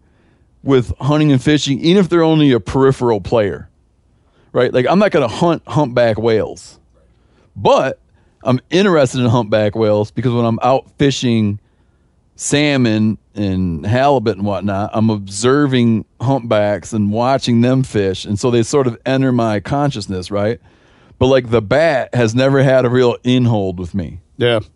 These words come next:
Speaker 2: And, and it doesn't for most people. I mean, most hunters probably wondering if they could hit 'em with a shotgun when they're <laughs> out running around in the evening, you know, but the reality is they're ridiculously important to ecosystems, and, and the insectivorous bats eat insects at a rate that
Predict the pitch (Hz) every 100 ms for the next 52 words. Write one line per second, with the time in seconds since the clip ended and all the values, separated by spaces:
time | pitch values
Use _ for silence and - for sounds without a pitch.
0 | _ _ _ _ _ _ - 160 - 143
1 | 131 123 127 135 127 123 120 131 - 104
2 | 104 107 110 110 110 123 113 107 - 120
3 | 113 113 113 107 101 107 104 110 110 107
4 | 92 117 120 110 101 95 95 98 101 156
5 | 135 226 170 113 117 110 104 98 101 107
6 | 98 92 101 101 98 92 101 104 - -
7 | - - _ _ 131 117 117 117 127 131
8 | 113 104 98 110 107 101 98 107 - -
9 | 123 113 101 - 104 98 101 110 104 95
10 | 90 113 101 101 101 98 101 - 104 101
11 | 117 113 113 120 101 107 120 104 98 -
12 | 113 110 101 117 - 147 151 117 - 110
13 | 110 107 127 120 110 110 117 - 104 98
14 | - 120 107 95 104 107 101 95 98